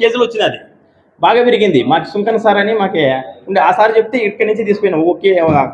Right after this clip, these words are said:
పిల్ల వచ్చేసి ముప్పై రూపాయలు, ముక్కాలు కేజీ అట్లా ఉండేది. అవి పెరగడం బాగుంది కానీ నష్టం వచ్చేసింది. అప్పటి నుంచి ఈ కోళ్ళు కానీ పెట్టకూడదు ఏంటని, ఎందుకంటే మన దాకా నాకు పావురాలు కూడా ఉండేటివి. నేను రెండు వందల పావురాలు పెంచాను. నా పేరు అనంతపురంలో ఎవరు అడిగినా నేనే చెప్తారు.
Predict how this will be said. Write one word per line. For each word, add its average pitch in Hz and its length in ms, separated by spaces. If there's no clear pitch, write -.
పిల్ల 208 180
వచ్చేసి 208 260
ముప్పై 190 180
రూపాయలు, 175 260
ముక్కాలు 180 280
కేజీ 185 240
అట్లా 160 180
ఉండేది. 113 260
అవి 233 280
పెరగడం 240 360
బాగుంది 208 360
కానీ 147 220
నష్టం 214 280
వచ్చేసింది. 147 440
అప్పటి 240 220
నుంచి 254 160
ఈ - 20
కోళ్ళు 220 320
కానీ 208 240
పెట్టకూడదు 190 380
ఏంటని, 151 280
ఎందుకంటే 220 360
మన 185 140
దాకా 202 200
నాకు 185 160
పావురాలు 202 320
కూడా 196 140
ఉండేటివి. 131 300
నేను 180 240
రెండు 185 160
వందల 208 220
పావురాలు 202 280
పెంచాను. 156 300
నా 170 60
పేరు 214 280
అనంతపురంలో 208 500
ఎవరు 202 140
అడిగినా 208 260
నేనే 185 240
చెప్తారు. 117 280